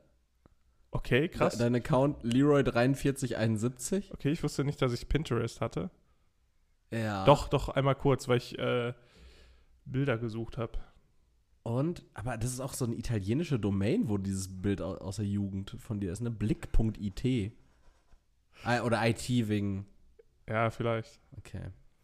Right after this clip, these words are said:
Speaker 1: Blick mit K K sieht direkt
Speaker 2: Mit K K,
Speaker 1: holländisch
Speaker 2: ja.
Speaker 1: aus, finde ich.
Speaker 2: Ja, und dann findet man eigentlich nur, äh, alte Herren. Also entweder dunkelhäutige alte Herren oder so Rednecks. <laughs>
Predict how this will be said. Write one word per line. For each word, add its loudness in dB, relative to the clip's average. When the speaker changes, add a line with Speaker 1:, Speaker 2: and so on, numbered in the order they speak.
Speaker 1:
Blick 0
mit -6
K 0
K 2
sieht -6
direkt 2
Speaker 2:
Mit -6
K 4
K, 6
Speaker 1:
holländisch 0
Speaker 2:
ja. -6
Speaker 1:
aus, -6
finde -12
ich. -14
Speaker 2:
Ja, -4
und 0
dann 2
findet 4
man 2
eigentlich 0
nur, 2
äh, 4
alte 2
Herren. 2
Also 2
entweder 4
dunkelhäutige 4
alte 4
Herren 4
oder 4
so 4
Rednecks. 2
<laughs> -14